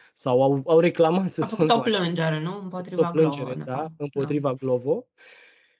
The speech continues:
Speaker 1: Și e interesantă discuția, pentru că am mai vorbit și în sezoanele trecute de ideea asta, da? Americanii văd lucrurile într-un fel, în sensul că cred că în California era o discuție de calificare, nu? A
Speaker 2: Da, de acolo a
Speaker 1: aplicațiilor.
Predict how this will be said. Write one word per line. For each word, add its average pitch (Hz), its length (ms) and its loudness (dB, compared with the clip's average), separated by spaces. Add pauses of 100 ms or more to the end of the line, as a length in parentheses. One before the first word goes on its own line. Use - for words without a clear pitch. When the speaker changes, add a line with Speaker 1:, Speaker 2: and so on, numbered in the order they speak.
(120)
Speaker 1:
Și - 220 2
e 339 40 10
interesantă 294 840 4
discuția, 147 500 -2
pentru 160 260 -2
că 185 160 -2 (120)
am 196 160 2
mai 220 180 6
vorbit 196 400 2
și - 100 -4
în 180 60 4
sezoanele 156 500 0
trecute 135 440 -4
de 120 140 -4
ideea 117 340 -2
asta, 110 260 -8
da? 180 440 0
Americanii 226 640 4
văd 202 240 6
lucrurile 196 540 0
într-un 185 280 -2
fel, 110 380 -2
în 147 160 0
sensul 180 360 0
că 196 400 0
cred 214 220 2
că 220 80 4
în 190 60 4
California 165 560 4
era 139 120 4
o 147 80 4
discuție 156 420 0
de 147 120 6
calificare, 143 880 0 (180)
nu? 202 400 4
A 151 380 0
Speaker 2:
Da, 175 220 4
de 240 60 2
acolo 269 280 2
a 175 40 4
Speaker 1:
aplicațiilor. 170 80 0